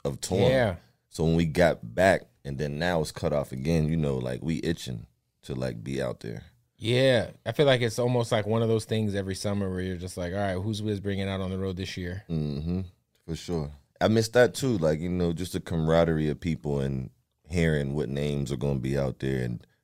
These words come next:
Speaker 1: knowing who you cool with and knowing who you wanna get to know and stuff like that.
Speaker 2: Hey, do you remember the time that, uh, Wiz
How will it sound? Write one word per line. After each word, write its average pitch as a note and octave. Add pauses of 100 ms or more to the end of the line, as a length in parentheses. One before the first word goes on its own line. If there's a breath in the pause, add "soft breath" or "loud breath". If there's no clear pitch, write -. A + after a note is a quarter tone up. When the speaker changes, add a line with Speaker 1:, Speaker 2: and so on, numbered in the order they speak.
Speaker 1:
knowing D#2+
who E2
you C#2+
cool D#2
with C#2
and B1
knowing D2
who D2
you C#2+
wanna C2
get C2
to C#2
know C#2
and B1+
stuff -
like -
that. -
Speaker 2:
Hey, C3
do A#2
you C#3+
remember E3
the C#3
time C3+
that, G#2 (120)
uh, F#2+
Wiz A2